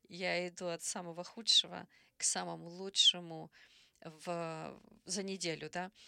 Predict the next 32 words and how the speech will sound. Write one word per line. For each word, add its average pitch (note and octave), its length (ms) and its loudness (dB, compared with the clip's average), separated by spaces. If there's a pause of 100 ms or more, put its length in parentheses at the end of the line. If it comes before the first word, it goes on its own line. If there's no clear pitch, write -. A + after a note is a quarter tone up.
(200)
Но F3 400 -10
на F3+ 40 -2
самом G#3+ 200 -2
деле E3+ 180 -8
я E3 100 -6
знаю, G3+ 240 -4
что - 200 -2
я C#3+ 60 -8
где-то D#3+ 240 -10
посерединке, F3 840 -6
но F3 480 -10
я F#3 340 -2
иногда F3 340 -8
задаюсь E3 680 -8
вопросом, E3+ 540 -8
что - 220 -4
ж - 60 2
случилось F#3+ 460 -2
с - 100 -4
маленьким E3 420 -10
Джоем? - 360 -6 (760)
Он C4 260 -6
был F3+ 180 -8
первым B3+ 340 -8
человеком, D4 560 -4
которого E3+ 420 -10
я D#3+ 200 -6
имел E3 180 -8
честь - 360 -4
привести - 480 -8
к - 140 -18
Иисусу. - 560 -10